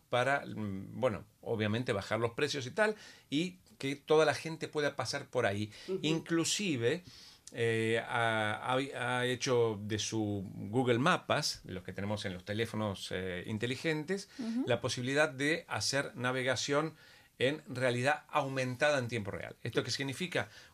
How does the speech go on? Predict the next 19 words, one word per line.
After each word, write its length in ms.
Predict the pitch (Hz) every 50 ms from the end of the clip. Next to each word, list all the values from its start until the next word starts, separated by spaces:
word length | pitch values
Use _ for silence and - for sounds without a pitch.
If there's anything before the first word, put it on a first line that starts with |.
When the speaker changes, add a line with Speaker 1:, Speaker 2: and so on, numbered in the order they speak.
| _
Speaker 1:
Uno 280 | 131 123 123 120 120 117
apunta 720 | 123 120 - 175 185 196 190 180 170 160 - 151 156 160 -
con 140 | 143 131
el 160 | 131 131 131 -
teléfono, 600 | 170 165 190 190 180 - - 135 147 190 220 - - - - - - - - _ _ _
eh, 720 | - 104 104 107 107 107 107 107 107 120 110 - - - - _ _ _ _ _ _ -
y, 200 | - - 143 131
mm, 300 | 120 113 117 131 117 107
con 180 | - 123 113
la 100 | 110 107
camarita 600 | 107 117 113 135 156 170 165 - - 151 151 - -
a 120 | 135 107 98
través 480 | 110 107 117 151 151 - - - 107
de 240 | 104 117 117 123 - -
lo, 460 | 117 107 101 101 95 95 90 95 95
Google 380 | - 107 107 143 139 123 135 135
Mapas 600 | 160 190 175 156 - - 156 180 190 - - - -
y 180 | - 127 135
uno 380 | 147 147 151 147 143 135 127